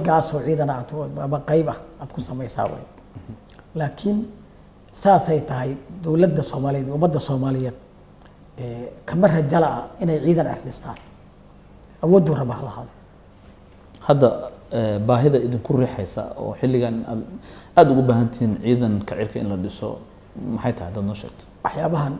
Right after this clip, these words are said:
Speaker 1: aad loo riixayo waxaa weeye diyaarada transport ah iyo diyaaradaha la yiraahdo helicopter-ka ama ku diyaaradaha qumaatiga u kaca.
Speaker 2: Mhm.
Speaker 1: Sababta?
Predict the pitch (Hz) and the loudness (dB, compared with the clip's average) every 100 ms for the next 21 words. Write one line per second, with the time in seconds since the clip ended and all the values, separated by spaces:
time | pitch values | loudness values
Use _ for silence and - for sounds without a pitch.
0 | - 208 180 170 160 160 151 139 139 117 | 0 0 0 -2 -2 0 -2 -2 -4 -4
1 | 139 143 139 147 160 170 147 147 123 - | -4 -4 -4 -4 0 0 -2 -8 -12 -6
2 | 135 - - - - - - - - - | -6 -6 -14 -20 -20 -20 -20 -20 -20 -20
3 | - 156 147 151 156 175 165 143 147 139 | -10 -4 -4 -2 0 2 0 0 -2 -4
4 | 123 151 143 180 - - - - - - | -4 -4 0 0 0 -6 -14 -20 -20 -20
5 | - 139 135 135 151 160 156 151 - 151 | -10 -8 -6 -6 -4 -2 -2 -2 -4 -4
6 | 135 - 110 - - - - 110 90 78 | -6 -8 -12 -12 -16 -20 -18 -16 -14 -16
7 | - - - 170 156 139 - | -20 -20 -2 2 4 4 0